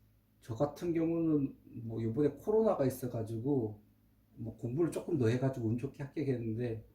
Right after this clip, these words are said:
이게 한 칠십 점, 팔십 점 목표로 이렇게 공부를 하면 꼭 육십 점대가 나오던데, 제가 한 팔십 점대를 잡고 공부를 했는데,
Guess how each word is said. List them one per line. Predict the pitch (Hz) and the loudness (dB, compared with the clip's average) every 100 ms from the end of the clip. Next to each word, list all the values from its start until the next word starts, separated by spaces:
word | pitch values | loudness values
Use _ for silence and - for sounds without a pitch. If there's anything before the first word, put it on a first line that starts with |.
| _ _ _ _ _ _ _ _ _ - | _ _ _ _ _ _ _ _ _ -14
이게 | 117 127 123 117 117 - - _ _ _ - _ | -6 2 2 2 -2 -8 -16 _ _ _ -20 _
한 | - 160 147 143 - _ - _ - | -4 -2 0 -4 -12 _ -20 _ -14
칠십 | - 247 - - - | -4 -4 -4 -8 -2
점, | 208 156 - | 0 0 -2
팔십 | - 220 - | -8 -6 -6
점 | - 131 | -2 0
목표로 | 110 - 135 123 110 | 0 -4 -2 0 2
이렇게 | 101 107 113 | 0 -4 -6
공부를 | 110 117 117 131 131 | -6 -4 0 0 0
하면 | 120 113 | -2 -4
꼭 | - - | -10 -10
육십 | 123 113 - | -10 -8 -6
점대가 | 156 127 127 123 | -4 -2 -2 0
나오던데, | 110 104 101 107 101 110 104 | 0 0 -2 -2 -2 -4 -6
제가 | - 131 | -8 -4
한 | 131 - | -4 -4
팔십 | - 214 - | -6 -6 -4
점대를 | - 139 - 127 117 - | -2 -2 0 0 0 -4
잡고 | - - - 110 | -10 -10 -6 -8
공부를 | - 113 135 123 | -6 -2 0 0
했는데, | 113 110 123 110 | 0 0 0 -2